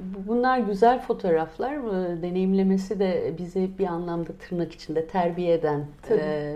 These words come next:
Speaker 1: bir süreç olduğunu hep, e, düşündüm. Yani dergiyle, e, yazan öznenin arasındaki bir mutabakat süreci aslında. Yani bu
Speaker 2: Kesinlikle.
Speaker 1: onaylamaya dair bir takım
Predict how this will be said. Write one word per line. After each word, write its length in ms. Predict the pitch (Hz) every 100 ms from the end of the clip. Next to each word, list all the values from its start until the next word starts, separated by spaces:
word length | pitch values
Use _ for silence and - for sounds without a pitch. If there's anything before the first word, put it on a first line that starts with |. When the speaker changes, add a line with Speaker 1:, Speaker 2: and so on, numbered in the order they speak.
| 147
Speaker 1:
bir 80 | 160
süreç 580 | - 160 151 147 -
olduğunu 440 | 151 151 147 156 151
hep, 180 | 156 156 -
e, 300 | 147 151 147
düşündüm. 600 | 147 - 156 170 269 339 - - -
Yani 320 | 156 156 147 -
dergiyle, 920 | 156 165 160 160 196 247 214 208 240 262 175
e, 360 | 170 156 156 - - - - 151
yazan 480 | 160 151 202 196 190
öznenin 640 | 156 156 156 160 233 285
arasındaki 920 | 196 165 160 - 165 165 170 247 277 - - - -
bir 300 | 196 214 - -
mutabakat 720 | 190 190 185 180 190 214 208 -
süreci 480 | - 156 151 151
aslında. 520 | 131 147 - - 156 160
Yani 140 | 160
bu 40 |
Speaker 2:
Kesinlikle. 320 | 160 165 175 214
Speaker 1:
onaylamaya 880 | - 208 202 202 208 214 226 233
dair 400 | 196 180 196 220
bir 100 | 220
takım 260 | - 196